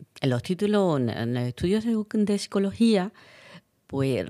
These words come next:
realmente lo único que buscaba era responder mis propias preguntas. Quería aprender, pero quería saber cómo aprendía. Y en ese espacio en el que me ayudaron a conocerme,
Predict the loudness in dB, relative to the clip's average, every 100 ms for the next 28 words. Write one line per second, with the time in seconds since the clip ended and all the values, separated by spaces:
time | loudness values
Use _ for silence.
0 | -2 0 2 2 4 2 2 2 0 0
1 | -4 0 0 0 -2 -4 0 0 2 2
2 | 2 -2 -2 -4 -4 -4 -4 -2 -2 -4
3 | -10 _ _ _ _ _ _ _ _ _
4 | _ _ _ 2 4 4 0 0 0 -2
5 | -10 _ _ _ _ _ -4 -2 2 2
6 | 2 2 2 2 4 4 4 0 0 0
7 | -2 -6 -12 _ _ _ _ _ _ _
8 | -20 _ _ _ 6 8 8 6 4 2
9 | 4 4 2 2 4 2 _ _ 4 4
10 | 2 0 2 2 2 -2 -2 2 2 4
11 | 4 4 2 0 0 -2 -2 0 2 2
12 | 4 6 4 2